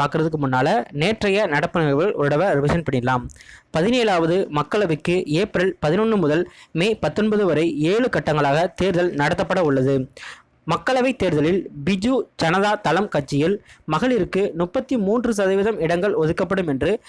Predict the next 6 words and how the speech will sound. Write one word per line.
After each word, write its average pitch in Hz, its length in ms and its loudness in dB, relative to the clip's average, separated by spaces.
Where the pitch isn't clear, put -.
அந்த 160 240 0
கட்சியின் 233 340 -2
தலைவர் 151 440 0
நவீன் 170 420 0
பட்நாயக் 170 520 0
அறிவித்துள்ளார். 143 600 0